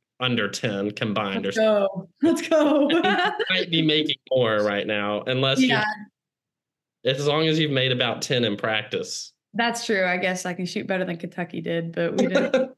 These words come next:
Speaker 1: <laughs>
Speaker 2: I don't
Speaker 1: Yeah.
Speaker 2: know. We don't, we might not wanna talk about the Kentucky game. <laughs>
Speaker 1: Hey, but like you said, there's fifteen more ahead, so.
Speaker 2: Yeah, absolutely. And we get to play 'em again, and I'm sh-, really excited for that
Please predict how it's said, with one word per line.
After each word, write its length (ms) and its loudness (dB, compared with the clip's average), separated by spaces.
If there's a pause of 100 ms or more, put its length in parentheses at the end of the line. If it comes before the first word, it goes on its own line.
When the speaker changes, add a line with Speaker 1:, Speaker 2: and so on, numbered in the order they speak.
Speaker 1:
<laughs> 160 -14
Speaker 2:
I 60 2
don't 140 -2 (400)
Speaker 1:
Yeah. 360 4
Speaker 2:
know. 240 0
We 140 4
don't, 240 4
we 100 4
might 140 4
not 240 4
wanna 160 4
talk 160 2
about 140 0
the 80 0
Kentucky 360 0
game. 360 4
<laughs> 840 2
Speaker 1:
Hey, 200 4
but 120 4
like 200 2
you 60 -6
said, 220 0
there's 200 0
fifteen 460 0
more 240 2
ahead, 380 -6
so. 160 -6
Speaker 2:
Yeah, 200 -2
absolutely. 680 -2
And 120 0
we 100 4
get 80 2
to 60 2
play 180 2
'em 80 4
again, 380 0
and 260 0
I'm 320 0
sh-, 100 -6 (140)
really 220 0
excited 360 -4
for 80 -8
that 220 -4